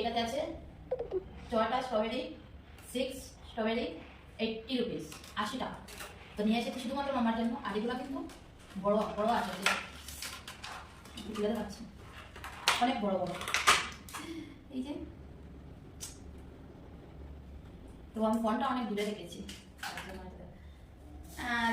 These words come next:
এখানে কালকে একটু সবজি রয়েছে, কালকে না, আগের একটু সবজি রয়েছে, এটা এখানে আছে মটরশুঁটি, ভেন্ডি রয়েছে একটু, আর এই যে,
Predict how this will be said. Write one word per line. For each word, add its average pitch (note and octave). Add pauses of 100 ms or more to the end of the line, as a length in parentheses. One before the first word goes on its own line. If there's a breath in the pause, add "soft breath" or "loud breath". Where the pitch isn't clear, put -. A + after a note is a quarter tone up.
এখানে B3+ (320)
কালকে A3+
একটু A#3+
সবজি G#3
রয়েছে, A3+
কালকে A3+ (100)
না, G#3+
আগের A#3
একটু -
সবজি A3+
রয়েছে, A3+
এটা A3
এখানে G#3+
আছে A3 (1500)
মটরশুঁটি, A3 (400)
ভেন্ডি G#3+
রয়েছে G#3+ (100)
একটু, B3+ (920)
আর F#3+ (180)
এই B3+
যে, A3